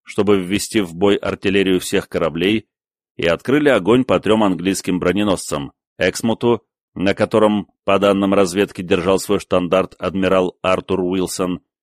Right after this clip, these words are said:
и Дункану с Албемарлом. Но прошло несколько минут,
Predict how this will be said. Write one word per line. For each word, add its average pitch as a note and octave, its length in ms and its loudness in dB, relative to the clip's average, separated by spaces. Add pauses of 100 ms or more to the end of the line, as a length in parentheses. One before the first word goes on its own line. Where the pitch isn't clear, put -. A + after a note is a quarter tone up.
(140)
и A#2 140 0
Дункану F#2+ 680 0 (180)
с - 140 -6
Албемарлом. E2+ 800 0 (480)
Но F2+ 240 0
прошло F#2 720 0
несколько F2 600 -4
минут, E2 480 -4